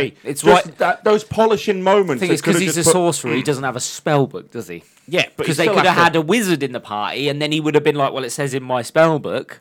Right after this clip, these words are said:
Speaker 2: He coulda just
Speaker 1: Yeah.
Speaker 2: said, "I
Speaker 3: He
Speaker 2: read it
Speaker 3: asked
Speaker 2: in a book
Speaker 3: five.
Speaker 2: once. I read it in a manual once."
Speaker 3: Yeah, he could have. Yeah,
Speaker 2: Just
Speaker 3: you're right.
Speaker 2: literally that,
Speaker 3: But
Speaker 2: because
Speaker 3: they
Speaker 2: it's
Speaker 3: tried
Speaker 2: not,
Speaker 3: to
Speaker 2: it's
Speaker 3: save
Speaker 2: not
Speaker 3: it.
Speaker 2: his spell to do. It's a magical item that does it.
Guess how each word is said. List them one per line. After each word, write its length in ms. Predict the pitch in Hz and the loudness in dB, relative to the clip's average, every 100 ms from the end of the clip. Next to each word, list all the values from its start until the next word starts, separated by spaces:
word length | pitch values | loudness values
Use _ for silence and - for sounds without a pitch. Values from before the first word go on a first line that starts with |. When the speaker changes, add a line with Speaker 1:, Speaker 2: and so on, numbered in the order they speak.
| - | -6
Speaker 2:
He 120 | 160 | -2
coulda 200 | 208 139 | 0 0
just 140 | 151 | 0
Speaker 1:
Yeah. 60 | 139 | 2
Speaker 2:
said, 160 | 170 135 | 2 4
"I 120 | 127 | 2
Speaker 3:
He 60 | |
Speaker 2:
read 140 | 135 127 | 2 2
it 20 | |
Speaker 3:
asked 80 | 127 | 2
Speaker 2:
in 80 | 127 | 2
a 60 | |
book 160 | 156 147 | 4 4
Speaker 3:
five. 160 | 110 98 | 2 -2
Speaker 2:
once. 440 | 82 87 - - _ _ | -6 -12 -20 -20 _ _
I 80 | 110 | -4
read 160 | 120 | 0
it 60 | 113 | 0
in 80 | 101 | -2
a 40 | |
manual 440 | 101 104 95 85 85 | -4 -6 -6 -8 -8
once." 160 | 85 | -6
Speaker 3:
Yeah, 320 | 151 151 147 | -4 -2 0
he 80 | 156 | 0
could 180 | - 190 | 2 0
have. 220 | 98 123 | 0 -2
Yeah, 140 | 143 135 | 0 2
Speaker 2:
Just 120 | 123 | 2
Speaker 3:
you're 100 | 127 | 0
right. 200 | 120 - | -2 0
Speaker 2:
literally 460 | 151 - 117 90 80 78 | -2 -4 -8 -10 -14 -8
that, 160 | 98 113 | -8 -4
Speaker 3:
But 80 | |
Speaker 2:
because 180 | 135 151 165 | -2 2 2
Speaker 3:
they 60 | 165 | 4
Speaker 2:
it's 40 | |
Speaker 3:
tried 120 | 175 190 | 4 4
Speaker 2:
not, 100 | 147 | 2
Speaker 3:
to 60 | |
Speaker 2:
it's 80 | 143 | -2
Speaker 3:
save 160 | 110 107 | -2 0
Speaker 2:
not 140 | 190 | 0
Speaker 3:
it. 60 | 139 | 0
Speaker 2:
his 180 | 165 151 | -4 -4
spell 260 | - 139 | -2 -2
to 100 | - | -2
do. 180 | 117 156 | -2 -2
It's 140 | - 123 | -2 -4
a 40 | |
magical 360 | 120 110 101 117 | -4 -4 -4 -2
item 340 | 131 - 82 | -2 -4 -12
that 140 | 85 | -6
does 180 | 123 98 | -4 -4
it. 140 | - | -8